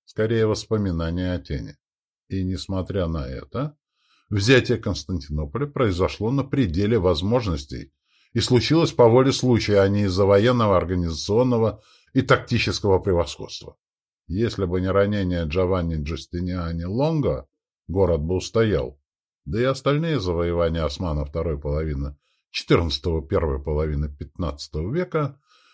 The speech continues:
были связаны в первую очередь с изменой византийской аристократии и церковных иерархов. Военные успехи, конечно, тоже имели место,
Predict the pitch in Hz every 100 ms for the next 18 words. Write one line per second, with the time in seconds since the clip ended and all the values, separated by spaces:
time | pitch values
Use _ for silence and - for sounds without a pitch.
0 | _ 110 165 170 - 131 147 131 127 107
1 | 151 165 170 160 143 - 127 110 101 -
2 | 104 101 117 120 123 107 107 95 107 92
3 | - 95 87 - 80 95 92 - 123 87
4 | - 90 - 90 85 73 95 98 78 -
5 | - - _ _ _ _ _ 80 92 110
6 | 117 113 110 110 - 113 98 - 110 110
7 | - 123 185 165 90 78 80 76 78 76
8 | - 73 69